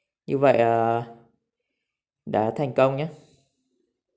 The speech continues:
Anh chị em check. Ở đây nó đang chờ xử lý nhé. Hiện tại mình là hết mất, mất E T H, chắc phải mua thêm nữa. Đây, đây, anh chị đã nhận,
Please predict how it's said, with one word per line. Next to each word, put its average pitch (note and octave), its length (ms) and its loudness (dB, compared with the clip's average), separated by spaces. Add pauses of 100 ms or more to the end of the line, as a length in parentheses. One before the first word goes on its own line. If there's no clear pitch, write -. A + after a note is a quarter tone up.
(2500)
Anh C3+ 80 -12
chị C3 100 -4
em C#3 220 -4
check. D#3 160 -4 (880)
Ở - 120 -6
đây C#3 200 4
nó C#3 160 2
đang D#3+ 200 2
chờ C3+ 140 2
xử B2+ 200 -2
lý B2+ 220 0
nhé. F3+ 100 -6 (520)
Hiện - 160 -8
tại G#2+ 240 -2
mình A2+ 400 -6
là A#2 120 -6
hết C#3 200 -4 (140)
mất, D#3 140 -10 (1160)
mất - 120 -10
E C3 80 -2
T - 80 -10
H, C3+ 160 -6 (140)
chắc - 180 -10
phải B2 200 -12
mua C#3 180 -4
thêm C#3 260 -6
nữa. C#3+ 80 -14 (1500)
Đây, D#3+ 220 6
đây, D#3+ 180 10
anh C#3+ 220 4
chị D3 160 4
đã C3 140 6
nhận, C3+ 300 2